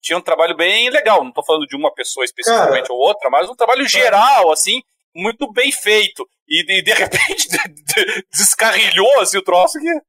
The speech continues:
Speaker 2: Sabe, desde que o Guilherme Camargo saiu, sem brincadeira, eu só vi descida de ladeira.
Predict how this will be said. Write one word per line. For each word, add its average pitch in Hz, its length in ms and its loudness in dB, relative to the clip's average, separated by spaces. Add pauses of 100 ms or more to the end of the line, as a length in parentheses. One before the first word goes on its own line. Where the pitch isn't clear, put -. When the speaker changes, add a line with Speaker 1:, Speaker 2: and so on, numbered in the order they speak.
(140)
Speaker 2:
Sabe, 185 340 0
desde 208 300 0
que 240 80 -8
o 214 60 -4
Guilherme 156 400 0
Camargo 135 400 0
saiu, 160 340 0
sem 202 180 -4
brincadeira, 185 540 -2
eu - 80 -10
só 156 200 -2
vi 190 80 -12
descida 175 320 -4
de 165 100 -2
ladeira. 127 320 -4